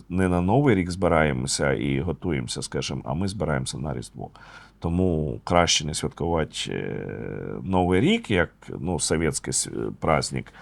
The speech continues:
Ну, бо це тільки в Радянському Союзі Новий рік празднують. Де б ви не були в Європі чи там в Америці,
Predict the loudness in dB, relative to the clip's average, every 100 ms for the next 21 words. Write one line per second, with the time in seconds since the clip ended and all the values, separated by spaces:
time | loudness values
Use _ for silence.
0 | -20 -16 -16 -10 -8 4 6 6 6 4
1 | 4 4 4 6 6 4 2 -2 0 0
2 | 0 -2 0 0 0 -2 -4 -4 -4 -10
3 | -8 -2 0 0 -2 -2 0 0 0 0
4 | 0 0 0 -2 -2 -2 -2 -2 0 2
5 | 2 2 2 0